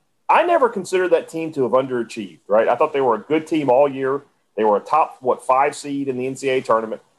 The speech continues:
That's about where they should have been, but they lost that N C A A tournament game to Liberty,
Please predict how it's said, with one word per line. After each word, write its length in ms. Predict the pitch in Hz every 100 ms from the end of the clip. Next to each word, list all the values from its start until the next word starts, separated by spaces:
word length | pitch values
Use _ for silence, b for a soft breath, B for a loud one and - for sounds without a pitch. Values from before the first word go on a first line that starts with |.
| -
That's 140 | 311
about 340 | 311 214 247 247
where 100 | 226
they 100 | 214
should 220 | - 220
have 80 | 180
been, 340 | 233 190 139 _ _ -
but 100 | 165
they 160 | 175 170
lost 460 | 151 180 196 -
that 280 | 165 156 - _
N 120 | 160 151
C 120 | 147
A 20 |
A 40 | 131
tournament 340 | 165 160 123
game 200 | 123 123
to 60 | 107
Liberty, 560 | 123 208 139 101 98